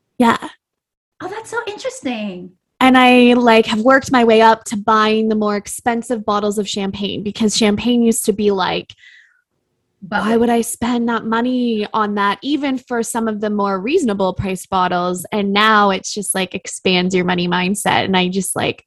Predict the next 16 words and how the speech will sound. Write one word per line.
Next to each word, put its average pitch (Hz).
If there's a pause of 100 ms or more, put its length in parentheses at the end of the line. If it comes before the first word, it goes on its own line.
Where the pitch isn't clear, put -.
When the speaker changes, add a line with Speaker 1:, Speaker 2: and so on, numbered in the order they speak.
(120)
Speaker 1:
up -
that 180
every 190
time 190
I 190
hit 185
a 180
new 180
money 180
goal. - (440)
Speaker 2:
I 247
love 214
that. 185
But 294
what, 330
Speaker 1:
Mm-hmm. 285